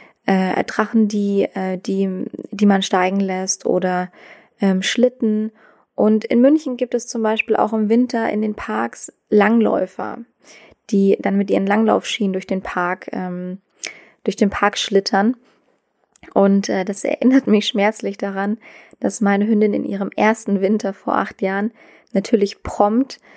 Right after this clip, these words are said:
äh, überrascht diesen Langläufer angeguckt hat im englischen Garten in München und dann natürlich bellend hinterhergerannt ist und immer so <laughs> auf diese, ähm, die Langlaufski sind ja so lang und bewegen sich dann gleitend durch den Schnee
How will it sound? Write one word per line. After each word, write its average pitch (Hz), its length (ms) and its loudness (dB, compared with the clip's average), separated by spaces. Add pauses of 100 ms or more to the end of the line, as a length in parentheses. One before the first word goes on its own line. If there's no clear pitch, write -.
(180)
äh, 202 240 4
überrascht 214 720 0
diesen 208 340 0
Langläufer 202 680 2
angeguckt 185 540 -4
hat 185 160 -4
im 190 120 -2
englischen 190 360 -6
Garten 196 300 -6
in 190 120 -4
München 202 440 0
und 196 200 -4
dann 196 100 -2
natürlich 190 460 -6
bellend 196 440 2
hinterhergerannt 190 720 -4
ist - 220 0 (400)
und 202 160 2
immer 220 260 4
so 214 220 4 (280)
<laughs> - 260 -20
auf 214 220 0
diese, 190 560 -2
ähm, 185 440 -8 (340)
die 190 80 -2
Langlaufski 208 480 2
sind 202 120 0
ja 185 100 -4
so 202 100 -6
lang 190 380 -2 (360)
und 196 140 0
bewegen 202 320 4
sich 214 160 -6
dann 185 200 -4
gleitend 214 440 -2
durch 208 120 -4
den 185 160 -4
Schnee 208 480 0